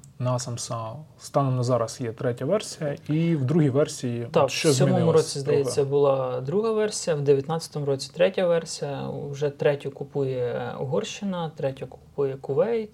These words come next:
Speaker 2: третю купила Литва, третю отримаємо ми, е,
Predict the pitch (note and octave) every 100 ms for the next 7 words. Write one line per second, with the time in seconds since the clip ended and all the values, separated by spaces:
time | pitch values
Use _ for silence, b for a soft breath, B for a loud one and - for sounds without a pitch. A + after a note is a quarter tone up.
0 | - - C#3 C3+ C#3 C3+ C#3+ - C#3+ C3
1 | C3 C3+ D3+ G3 A3 A3 B B B B
2 | B - D#3+ C#3 C#3 C3+ C#3+ C#3 C#3 C#3
3 | E3 G#3 A3 G#3+ - B B B B